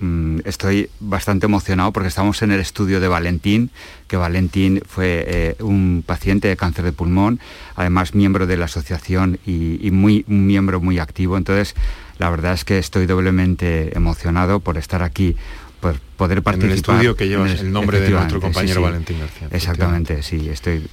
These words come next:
Speaker 1: eh, la verdad es que muy, muy emocionado. Bueno, eh, con respecto a lo que tú me preguntabas, efectivamente, el cáncer de pulmón es una enfermedad muy estigmatizada y así, eh, lo, lo, lo, lo vivimos día a día los pacientes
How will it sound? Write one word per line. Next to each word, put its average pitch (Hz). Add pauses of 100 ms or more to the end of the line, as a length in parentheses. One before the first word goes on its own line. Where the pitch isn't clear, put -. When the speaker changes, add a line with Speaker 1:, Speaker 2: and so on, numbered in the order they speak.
Speaker 1:
eh, 80 (200)
la 87
verdad 80
es 76
que 82
muy, 85 (240)
muy 92
emocionado. 90 (520)
Bueno, 98 (100)
eh, 104
con 101
respecto 98
a -
lo 95
que 92
tú 101
me 101
preguntabas, 104
efectivamente, 101
el 87
cáncer 95
de 98
pulmón 98
es -
una 98
enfermedad 92
muy 101
estigmatizada 98 (400)
y 95
así, 101
eh, 85
lo, 85
lo, 90
lo, 95
lo 87
vivimos 87
día 92
a 82
día 98
los 87
pacientes 95